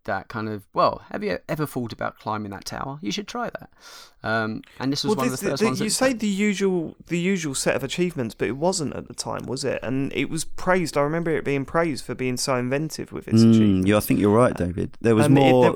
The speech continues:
Speaker 3: complete level one click, you know, stuff, wasn't there
Speaker 2: Absolutely.
Speaker 3: before?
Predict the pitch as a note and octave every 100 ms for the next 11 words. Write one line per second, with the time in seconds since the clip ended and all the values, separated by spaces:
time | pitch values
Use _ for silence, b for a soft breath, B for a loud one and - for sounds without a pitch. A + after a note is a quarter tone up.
0 | - B2 A#2 A#2+ A2 G#2 G2+ A#2+ A2 G2
1 | - - F#2 - _ - G2+ F2+ E2+ -
2 | F2 - F2+ G2+ D3+ F2+ E2+ - - F2